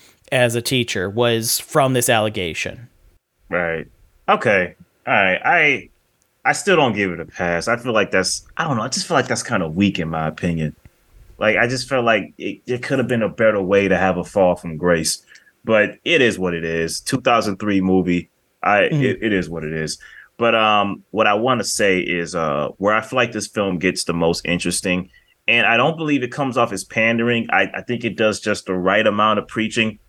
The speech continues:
Speaker 2: is through the character of Constance. So Constance is, uh, you know, David's friend. You know, they're both activists. Um,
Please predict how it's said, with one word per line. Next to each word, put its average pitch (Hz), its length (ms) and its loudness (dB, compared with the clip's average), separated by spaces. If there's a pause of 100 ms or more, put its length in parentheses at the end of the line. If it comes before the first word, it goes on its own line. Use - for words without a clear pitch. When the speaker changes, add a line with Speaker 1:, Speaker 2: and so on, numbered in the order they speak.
(260)
Speaker 2:
is 101 140 -4
through 117 160 -2
the 101 100 -2
character 113 540 0
of 82 140 -4
Constance. - 720 -4 (760)
So 107 580 2 (100)
Constance 151 600 0
is, 107 280 0
uh, 95 240 6
you 90 160 2
know, 90 140 0
David's 104 440 0
friend. - 380 -6 (120)
You 87 120 -8
know, 80 140 -4
they're 87 140 0
both 101 340 0
activists. 92 720 0 (420)
Um, 80 760 0